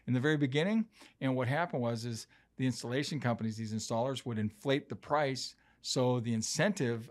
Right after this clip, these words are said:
amount, it's a percentage of the purchase price, uh, would be greater.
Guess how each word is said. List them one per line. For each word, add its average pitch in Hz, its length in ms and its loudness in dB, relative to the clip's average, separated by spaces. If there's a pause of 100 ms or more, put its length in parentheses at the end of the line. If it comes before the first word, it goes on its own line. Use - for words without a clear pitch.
amount, 113 440 0
it's - 140 -12
a - 20 -6
percentage 117 460 -4
of 110 120 -4
the 110 80 -8
purchase 139 380 -2
price, 107 400 -4 (520)
uh, 110 400 2
would 131 220 0
be 127 120 0
greater. 127 540 2